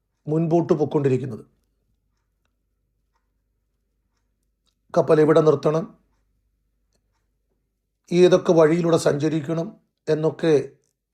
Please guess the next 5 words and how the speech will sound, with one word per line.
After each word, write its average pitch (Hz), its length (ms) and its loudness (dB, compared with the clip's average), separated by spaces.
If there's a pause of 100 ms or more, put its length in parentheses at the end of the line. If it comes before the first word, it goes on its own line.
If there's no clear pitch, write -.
(1000)
തീരുമാനമെടുക്കുന്നത് 170 1040 2 (760)
ഈ 165 120 -4
മൂന്ന് 160 280 0
വ്യക്തികളാണ്. 135 500 -6 (1700)
എന്നാൽ 185 320 4